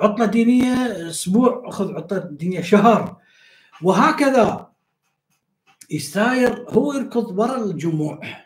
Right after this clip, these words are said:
قلة هم القادة العظماء اللي الجموع تركض مع، وراهم. آخر، آه،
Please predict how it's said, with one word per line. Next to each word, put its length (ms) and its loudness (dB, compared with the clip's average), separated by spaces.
قلة 320 4
هم 180 6
القادة 440 -4
العظماء 560 -6
اللي 640 -6
الجموع 520 -4
تركض 420 -8
مع، 120 -16
وراهم. 500 -12
آخر، 720 0
آه، 60 -8